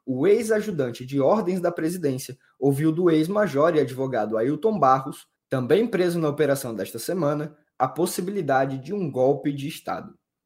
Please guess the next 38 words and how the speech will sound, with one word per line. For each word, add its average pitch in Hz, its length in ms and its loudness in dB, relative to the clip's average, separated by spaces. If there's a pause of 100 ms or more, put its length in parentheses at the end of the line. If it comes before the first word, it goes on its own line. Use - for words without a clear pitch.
(340)
O 127 100 -6
diálogo 156 460 6
se 190 140 -6
deu 170 180 0
em 175 60 0
dezembro 202 580 2
do 190 100 0
ano 185 120 0
passado, 170 500 -2
já 147 180 0
em 220 60 -2
meio 170 320 4
ao 202 40 2
governo 131 400 0
de 131 120 -10
transição. 143 640 -8 (460)
Barros 170 360 4
comentava 156 540 0
que 151 140 -6
Jair 143 300 2
Bolsonaro 160 600 0
deveria 180 560 2
conclamar 139 520 -2
as 117 140 -6
tropas 139 420 0
à 143 140 2
ruptura 156 500 -6
constitucional, 147 840 -4 (320)
caso 196 380 4
o 214 60 0
então 151 300 -2
comandante 131 560 -4
do 143 120 0
Exército, 151 560 0
o 131 80 -4
general 131 400 -2
Freire 123 360 -2
Gomes, 156 460 -2